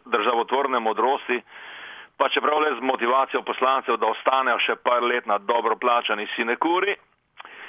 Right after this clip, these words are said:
bo farsa župana ljubljanskega haranja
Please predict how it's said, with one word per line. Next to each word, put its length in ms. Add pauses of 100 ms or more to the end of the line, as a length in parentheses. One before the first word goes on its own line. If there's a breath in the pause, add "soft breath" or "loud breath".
(220 loud breath)
bo 220
farsa 560
župana 640
ljubljanskega 680 (120)
haranja 600